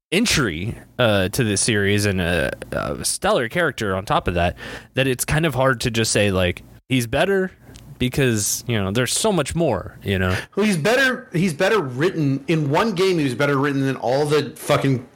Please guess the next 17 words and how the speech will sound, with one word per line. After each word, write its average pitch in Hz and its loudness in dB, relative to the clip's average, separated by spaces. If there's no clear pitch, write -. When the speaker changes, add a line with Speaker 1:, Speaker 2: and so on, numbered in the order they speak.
Speaker 2:
uh, 139 2
Kiryu 147 0
games, 120 0
'cause 117 -8
Kiryu's 160 0
just 147 -2
like, 135 2
"Hmm, 131 2
I'm 120 0
stoic 120 0
and 95 -2
I 127 2
have 123 2
Speaker 1:
Yeah. 82 -6
Speaker 2:
my 110 2
morals 117 0
and 101 -2